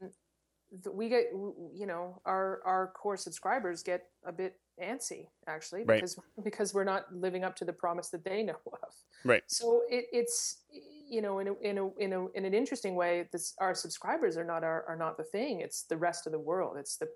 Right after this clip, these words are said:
Speaker 1: the people we're, we're trying to attract to the, to the theater that are the larger, the larger question and the tr-, and the trickier, the trickier people to understand, because our, our core audience is, they're in it,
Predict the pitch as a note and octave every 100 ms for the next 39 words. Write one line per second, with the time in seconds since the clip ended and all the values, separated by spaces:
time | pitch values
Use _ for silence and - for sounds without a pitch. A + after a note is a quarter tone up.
0 | - D#3+ F3 E3+ D#3 D#3 D#3 - _ _
1 | - F3+ F#3+ F3+ E3+ D#3+ F3 F3+ - -
2 | E3+ D#3 D#3 E3 D#3+ - A3 A#3+ D#3+ D#3
3 | D3+ D#3 D#3 D#3 D3+ D3+ D#3 _ _ _
4 | - G3+ G3 F#3+ - A3 A3 F#3 F3 D#3+
5 | F#3 F3 E3 D#3+ - F3 E3+ D#3+ D#3 D#3
6 | - D#3 F#3 F3+ D#3+ D#3 - _ _ -
7 | G3 E3+ E3 D#3+ D3 - D#3+ E3+ C3 C#3
8 | D#3+ D#3+ E3 E3+ - - F3 G#3 G#3 -
9 | G#3 F3 C3+ C#3+ C#3+ - C#3+ - - _
10 | _ _ _ - F#3 F3+ G3 A#3 A3